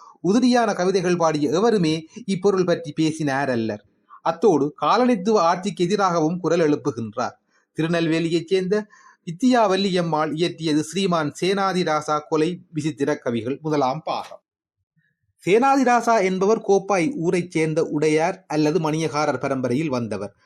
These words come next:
பரோபகாரி, செல்வாக்கு மிக்கவர். தேவதாசிகளால் கோவிலில் ஏற்பட்ட அசம்பாவிதம் காரணமாக திருவிழா பார்க்கச் சென்ற வேளை திட்டமிட்டு கொலை செய்யப்படுகின்றார். வழக்கு நீதிமன்றம்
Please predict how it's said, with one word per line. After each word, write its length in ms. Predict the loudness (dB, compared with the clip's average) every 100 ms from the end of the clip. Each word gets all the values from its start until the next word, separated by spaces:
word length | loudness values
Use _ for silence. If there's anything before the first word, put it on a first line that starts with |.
| _ _
பரோபகாரி, 800 | 0 4 4 2 2 0 -2 -8 _ _ _ _ _ _ _ _
செல்வாக்கு 540 | -2 0 2 0 0 -4
மிக்கவர். 480 | -2 -4 -4 -6 _ 0
தேவதாசிகளால் 840 | 2 4 4 2 0 -2 0 -2 -6 _ _ _ _ _
கோவிலில் 460 | 2 4 4 4 4
ஏற்பட்ட 380 | 4 2 -2 -2
அசம்பாவிதம் 760 | 0 -2 2 2 2 0 -2
காரணமாக 680 | -2 0 0 0 0 0 -2
திருவிழா 440 | -4 -2 2 2
பார்க்கச் 400 | 2 0 -2 -4
சென்ற 280 | -2 -2 0
வேளை 280 | 0 0 0
திட்டமிட்டு 600 | -4 -4 -2 -2 -2 -4
கொலை 180 | -2 -2
செய்யப்படுகின்றார். 800 | -2 -2 -4 -4 -6 -6 -8 -8 -10 _
வழக்கு 440 | -2 -2 -2 -2 -2
நீதிமன்றம் 560 | 0 -2 -2 -4 -6